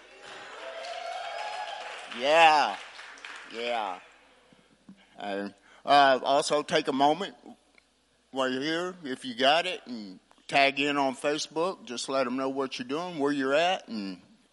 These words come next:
and what's going on. Amen. I mean, that's for Lake Church, not just to play on Facebook. I got a few announcements tonight.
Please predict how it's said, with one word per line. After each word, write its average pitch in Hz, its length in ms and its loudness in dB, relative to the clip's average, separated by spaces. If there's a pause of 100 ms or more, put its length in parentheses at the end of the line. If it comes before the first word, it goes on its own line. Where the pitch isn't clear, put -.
and 104 180 -12
what's 151 220 0
going 185 300 0
on. 127 400 0
Amen. 131 560 -6
I 127 120 0
mean, 135 220 2
that's - 380 2 (680)
for 127 220 -2
Lake 143 260 2
Church, - 540 -4
not 117 240 -2
just - 260 -6
to - 100 -12 (880)
play 107 240 0
on 92 180 -6
Facebook. 87 440 -2 (1800)
I - 80 -2
got 131 180 4
a 117 40 0
few 156 320 2
announcements 156 680 0
tonight. 160 520 2